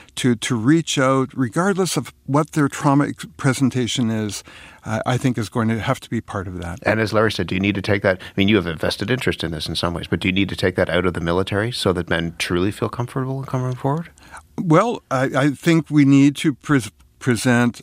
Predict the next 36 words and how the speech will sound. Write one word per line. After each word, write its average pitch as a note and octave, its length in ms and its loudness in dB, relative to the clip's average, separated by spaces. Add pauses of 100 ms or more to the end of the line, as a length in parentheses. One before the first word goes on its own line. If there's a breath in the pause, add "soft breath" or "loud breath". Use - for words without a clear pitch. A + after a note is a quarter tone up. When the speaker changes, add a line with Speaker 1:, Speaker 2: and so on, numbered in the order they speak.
Speaker 1:
options B2 640 0
to A#2 260 2
survivors G#2 640 -2
of G#2 100 -6
trauma. F#2+ 560 -2 (380 loud breath)
Uh, G2 180 -6
we A2+ 120 2
need A#2 200 4
to B2 80 -2
give A2 300 0
them A2 340 2
more A2+ 300 2
choice, A#2 560 -2 (340 loud breath)
and, A2+ 640 2
uh, A2+ 380 2
some B2 280 0
of B2 60 4
that B2 120 0
may A#2+ 180 2
be A#2 180 2
within B2 400 4
the, C3 140 4
within C3 420 2
the, B2+ 160 4 (240)
within B2+ 320 2
the D#3 80 2
forces, E3+ 480 -2
and G3+ 100 -2
some G#3 160 -2
of G#3+ 80 0
that G3+ 160 0
may F#3 160 2
be, F3+ 240 0 (200 loud breath)
Speaker 2:
Hmm. G#2 120 -2
Speaker 1:
uh, D#3 240 4
community-based. G#2+ 1080 2